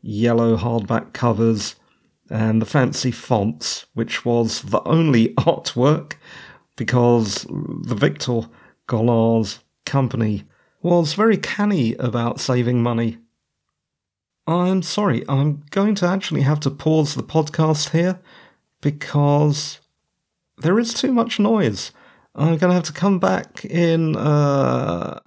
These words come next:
couple of hours or find another place and record at that point.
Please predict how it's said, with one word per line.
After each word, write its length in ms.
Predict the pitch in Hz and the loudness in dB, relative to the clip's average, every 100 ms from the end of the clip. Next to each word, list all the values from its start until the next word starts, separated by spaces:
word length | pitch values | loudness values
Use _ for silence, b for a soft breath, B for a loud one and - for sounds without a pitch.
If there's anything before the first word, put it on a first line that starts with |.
| _ | _
couple 340 | - 165 151 131 | -6 -4 2 2
of 100 | 127 | 2
hours 640 | 160 196 202 220 196 - B B B - | 2 2 2 2 0 -6 B B B -2
or 140 | 123 | -2
find 300 | - 165 147 | 2 2 4
another 280 | 135 156 175 | 2 2 0
place 600 | - 180 196 202 - - b b b _ | -2 0 2 0 -8 -8 b b b _
and 760 | 160 175 165 170 165 165 - - | 0 2 2 2 2 0 -4 -6
record 600 | - 156 - - 156 151 | -2 -2 -2 -2 2 2
at 180 | 147 - | 0 -4
that 360 | - 123 - - | -2 -4 -4 -12
point. 460 | - 107 101 - | -2 0 -2 -6